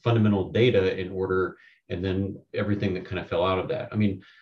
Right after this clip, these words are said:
Flint's the extreme example where you had genuine criminal activity that, that was rolled up into this. But I think, um, picking up a little bit on what Catherine was saying,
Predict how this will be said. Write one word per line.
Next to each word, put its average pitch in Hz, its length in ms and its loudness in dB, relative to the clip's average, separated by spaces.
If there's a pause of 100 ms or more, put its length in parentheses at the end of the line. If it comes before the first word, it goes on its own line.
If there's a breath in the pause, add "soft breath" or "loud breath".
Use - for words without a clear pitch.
(180 loud breath)
Flint's 151 340 4
the 135 100 4
extreme 123 380 2
example 107 640 2
where 101 140 2
you 98 180 0
had 98 300 0
genuine 110 560 4
criminal 104 460 0
activity 82 760 -6 (100)
that, 87 340 2 (500)
that 95 180 0
was 87 180 -4
rolled 98 380 4
up - 180 0
into 107 180 2
this. 80 280 -4
But 101 160 2
I 101 60 6
think, 113 340 0 (680 soft breath)
um, 104 420 4 (560)
picking 127 280 2
up 110 120 2
a 110 40 2
little 131 180 6
bit 120 140 6
on 104 140 6
what 98 160 0
Catherine 107 640 0
was 104 180 -2
saying, 110 480 2